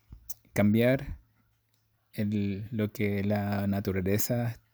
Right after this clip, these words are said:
ha estado haciendo por millones de años. Y eso quiere decir t-, mover una piedra,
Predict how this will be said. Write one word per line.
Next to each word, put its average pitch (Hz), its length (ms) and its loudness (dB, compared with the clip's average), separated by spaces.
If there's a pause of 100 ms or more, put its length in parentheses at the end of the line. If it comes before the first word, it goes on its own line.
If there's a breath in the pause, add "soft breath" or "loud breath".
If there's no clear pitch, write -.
(180)
ha 113 80 -2
estado 98 320 -2
haciendo 104 340 0
por 101 200 -4
millones 101 420 2
de 95 80 -6
años. 90 280 -10 (640 soft breath)
Y 107 140 4
eso 117 220 0
quiere 104 180 2
decir 101 300 -2
t-, - 220 -4
mover 101 380 2
una 101 180 2
piedra, 113 580 2